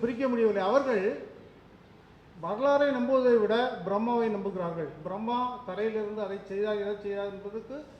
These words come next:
எந்த விதமான வரலாற்று சான்றிதழோ விஞ்ஞான அடிப்படையோ கிடையாது. அதனால் அதை நம்புகிறார்கள், இதை, வரலாறை நம்புவதில்லை. அப்போ விஞ்ஞான கண்ணோட்டம் இல்லை. விஞ்ஞான கண்ணோட்டம் வளர்ந்தால்தான் ஜாதியை, ஜாதி உணர்வை,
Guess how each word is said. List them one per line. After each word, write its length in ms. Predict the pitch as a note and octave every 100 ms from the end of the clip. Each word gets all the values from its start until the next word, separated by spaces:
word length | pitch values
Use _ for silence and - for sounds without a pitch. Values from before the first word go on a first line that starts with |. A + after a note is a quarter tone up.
| -
எந்த 200 | G3 A3
விதமான 500 | B3 A#3 A3+ G#3+ A3
வரலாற்று 480 | B3 G3+ A3+ A3+ A3+ A3
சான்றிதழோ 500 | G3 G3 G3+ G3 G#3 A#3+
விஞ்ஞான 360 | G3+ G#3 A3 A3 G#3+ A3 - -
அடிப்படையோ 420 | G3 G#3+ A3 A3 G#3+
கிடையாது. 380 | G3+ F#3+ G3 G#3+
அதனால் 300 | A3 A#3+ G3
அதை 160 | B3+ C4
நம்புகிறார்கள், 680 | A3 A3+ A#3 A#3 G#3+ B3+ - - -
இதை, 160 | G#3+ A#3 G#3+
வரலாறை 400 | G3+ A#3 C4 A3+ A3
நம்புவதில்லை. 520 | F#3+ G3+ F#3 E3 C#3+ C#3+ - - - - - - - - - - - - - - -
அப்போ 140 | F3+ A#3+
விஞ்ஞான 460 | G3+ A#3+ C#4+ D#4 D4+
கண்ணோட்டம் 580 | - B3 C4 B3+ B3+ A3+
இல்லை. 260 | G3+ G3+ G3+ - - - - - - -
விஞ்ஞான 380 | F#3+ A#3+ D4 D4+ D4+ B3+
கண்ணோட்டம் 460 | B3+ C4 C4 A#3+
வளர்ந்தால்தான் 680 | A3 A#3+ B3 B3 A#3 A#3+ C4+ G#3+
ஜாதியை, 520 | G#3 G#3+ A#3+ A#3 A#3+ C#4 - - - - -
ஜாதி 380 | F#3+ A3 B3+ B3+ G3+
உணர்வை, 400 | A#3 B3 B3